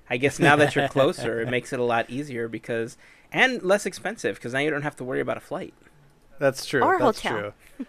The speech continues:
Speaker 2: I'm only going, I'm only going once this year though. So, and i-, if anybody out there hasn't gotten their tickets yet, they, you need to hop on it 'cause most days are already sold out.
Speaker 1: Oh yeah, especially the days right around Halloween.
Speaker 2: Yeah, I think there's only a couple days that are left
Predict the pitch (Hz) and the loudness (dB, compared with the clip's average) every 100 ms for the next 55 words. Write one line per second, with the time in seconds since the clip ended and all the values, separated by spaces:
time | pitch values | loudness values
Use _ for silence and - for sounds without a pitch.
0 | - 156 202 196 185 180 165 147 156 185 | 2 8 10 10 10 8 6 2 2 4
1 | 175 170 160 147 131 - 110 - 110 101 | 6 6 6 6 6 2 -8 -8 -6 -6
2 | 101 98 - _ _ _ _ - 117 107 | -6 -8 -10 _ _ _ _ -10 -4 -2
3 | 104 135 143 147 135 139 127 151 165 160 | -2 0 2 2 4 4 4 2 4 6
4 | 147 143 139 127 123 123 120 123 117 107 | 6 6 4 2 2 -2 -4 -4 -4 -6
5 | 104 - 175 131 - 117 104 - 110 110 | -8 -6 -4 -4 -4 -4 -4 -6 -4 -4
6 | 107 113 131 151 147 131 127 - 127 107 | -6 -10 -4 0 2 4 4 4 2 0
7 | - - 113 110 117 120 135 - - - | -4 -6 -8 -6 0 2 2 0 -14 -2
8 | 127 113 104 104 104 104 101 - 101 98 | 0 0 -2 -4 -4 -4 -8 -10 -8 -8
9 | 104 - _ _ _ _ - 117 107 107 | -12 -14 _ _ _ _ -10 -8 -6 -8
10 | 107 - 139 151 123 117 120 117 110 104 | -8 -8 -4 -4 -4 -4 -2 -2 -4 -10
11 | - 101 110 110 113 110 107 120 110 107 | -14 -10 -6 -4 -4 -6 -6 -6 -6 -6
12 | 107 147 170 - _ _ _ _ _ 123 | -8 -8 -10 -16 _ _ _ _ _ -4
13 | 113 110 127 147 143 113 120 117 113 - | -2 -2 -4 -4 -2 -2 -2 -4 -6 -6
14 | 110 110 107 104 101 113 104 98 104 98 | -6 -6 -6 -6 -8 -8 -10 -6 -4 -4
15 | 95 - | -8 -16